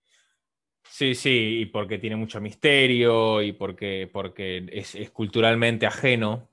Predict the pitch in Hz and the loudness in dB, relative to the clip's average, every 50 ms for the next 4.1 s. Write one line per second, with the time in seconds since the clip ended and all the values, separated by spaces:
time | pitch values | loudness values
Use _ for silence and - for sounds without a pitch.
0 | _ _ _ _ _ _ _ _ _ _ _ _ _ _ _ _ _ - 107 104 | _ _ _ _ _ _ _ _ _ _ _ _ _ _ _ _ _ -8 -6 -4
1 | 101 101 98 95 90 90 90 - 95 98 95 92 98 101 98 - 117 101 98 95 | -4 -4 -4 -4 -6 -6 -8 -8 -8 -8 -8 -6 -6 -6 -6 -6 -4 -4 -4 -4
2 | 90 90 - 90 85 82 85 - 85 78 - _ - - - _ - 90 - - | -6 -6 -6 -8 -8 -8 -8 -10 -12 -14 -14 _ -18 -20 -18 _ -14 -14 -10 -8
3 | 90 87 95 98 - - 117 104 101 98 92 87 85 85 80 78 85 - - - | -6 -6 -6 -6 -8 -6 -2 0 0 2 0 0 -4 -6 -8 -10 -12 -14 -18 -20
4 | - _ | -20 _